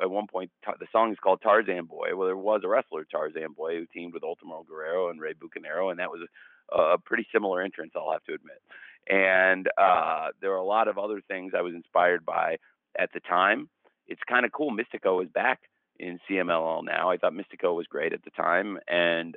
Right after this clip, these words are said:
uh, you know, Shocker and Doctor Wagner, so many great things. I was a really, really big fan, though, of Rey Bucanero and Ultimo Guerrero in particular. And I love talking to the luchadors about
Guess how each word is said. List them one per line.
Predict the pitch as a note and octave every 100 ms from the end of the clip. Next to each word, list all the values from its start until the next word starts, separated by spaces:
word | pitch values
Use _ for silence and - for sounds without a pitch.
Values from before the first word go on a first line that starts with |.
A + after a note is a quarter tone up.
| -
uh, | E2+ D#2+ D#2+ - _ _ _ _ _ _ _ _ F2
you | F#2
know, | E2+
Shocker | E2 G2 F2 F2+ G#2 G2 G2
and | E2+ E2
Doctor | E2 F2 E2
Wagner, | D#2+ F#2 F#2+ G2+ G2 G2 F#2+ G2+ _ _ _ -
so | A2
many | A2
great | F#2 G2+ F#2+
things. | G#2+ G#2 G2+ F2+
I |
was | F2 F2+
a |
really, | F2+ C3 C#3+ A2+
really | G2+ F#2
big | F2+ E2+
fan, | F#2 F2 E2
though, | D#2+
of | E2 E2+
Rey | F2 F2+
Bucanero | D#2+ D#2+ E2 E2 E2 D#2
and | D2+
Ultimo | D#2 - D#2
Guerrero | D2+ D2+ D#2+ D#2
in | D2
particular. | - D2+ - D#2 D2+ - _ _ _
And | F2 E2+ D#2+ D2 C#2+
I | -
love | F#2+ A#2+ A#2
talking | A#2+ A#2+ A2+
to |
the | F#2+
luchadors | G2 A2 - G2+ G2+
about | F2+ F2+